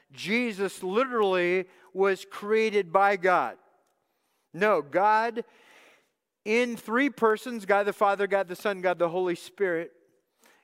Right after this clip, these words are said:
God always was, is, and always will be.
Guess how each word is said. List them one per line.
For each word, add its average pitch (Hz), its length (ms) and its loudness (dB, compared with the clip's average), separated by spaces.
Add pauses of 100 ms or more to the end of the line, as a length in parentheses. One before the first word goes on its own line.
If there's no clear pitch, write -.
(140)
God 233 420 4 (140)
always 208 480 2
was, 247 680 2 (760)
is, 294 580 2 (300)
and 226 160 0
always 233 680 2 (100)
will 214 640 2 (160)
be. 156 420 0